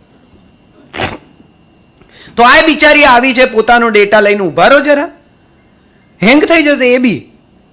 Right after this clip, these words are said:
એને જૂના નિયમો સમજવા તો દો, પછી નવા નિયમોની ચર્ચા કરીશું. પણ આવું થતું નથી સંબંધોમાં. એટલે ઇન્ડિપેન્ડન્સ સાથે ઇન્ટિગ્રિટી અનિવાર્ય છે. નિષ્ઠા હશે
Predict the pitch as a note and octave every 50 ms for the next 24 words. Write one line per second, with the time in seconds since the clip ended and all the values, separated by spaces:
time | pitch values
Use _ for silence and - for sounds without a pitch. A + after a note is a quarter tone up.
0 | _ _ _ _ _ _ _ _ _ _ _ _ _ - G#3 G#3+ B3 C#4 G3+ D#3+
1 | F3+ F3 F#3 A#3+ C4 B3+ G#3+ G3 G#3 A3+ A#3+ C4 C4+ - - E3 E3 F#3+ F#3 G3+
2 | G#3+ A3+ A3 A#3 A#3+ A3 C4+ D#4 D#4 - A3 G#3 - D4+ D4+ D4+ C#4+ C4 C4 C4
3 | B3+ B3 A#3+ A#3 A#3 A#3 A3 G#3+ - G#3 F#3 E3 D#3+ - E3+ D3+ - C#3 B2 A#2+
4 | - - _ _ _ _ _ _ _ _ _ _ _ _ _ _ _ _ _ _
5 | _ _ _ _ _ _ _ _ _ _ _ _ C#4+ D4+ D#4 D4 D4 E4 E4 -
6 | - - A3+ - - C#4+ D4+ C4+ A#3 G3 - G#3+ F#3+ - - D3 C3+ C3+ C#3 C3+
7 | C3 C3 - - - - _ _ _ _ _ _ _ _ _ _ - - - -
8 | A#3 - C4+ E4 A4+ G4 - A#3 A3 A3+ A#3+ D#4+ E4 E4 D#4+ D#4 D4+ D#4 E4+ F#4+
9 | F4+ - - D4 B3 B3 B3+ D4+ D4+ C#4+ B3+ A#3+ A3+ - D4 A#3+ C#4 C4+ C4+ -
10 | D4 C#4+ C#4 C#4+ - - G#3+ B3 C4 D4 D#4 D4 C#4+ A3+ F#3+ E3+ D3+ C#3+ C3+ -
11 | - - _ _ _ _ _ _ _ _ _ _ _ _ _ - - - - -
12 | - F#3 F#3+ A3 A3 - - - - - E4+ E4+ E4 C4 B3 B3 B3 - C4+ C4+
13 | C#4